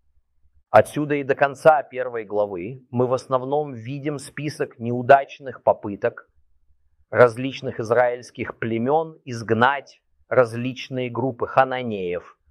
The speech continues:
со своих территорий. По сути,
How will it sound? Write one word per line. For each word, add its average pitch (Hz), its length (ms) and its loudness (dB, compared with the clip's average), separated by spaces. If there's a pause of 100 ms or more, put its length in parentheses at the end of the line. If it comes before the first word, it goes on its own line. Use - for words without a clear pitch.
со - 160 -6
своих 104 420 -2
территорий. 101 680 -4 (300)
По 131 100 8
сути, 208 640 -4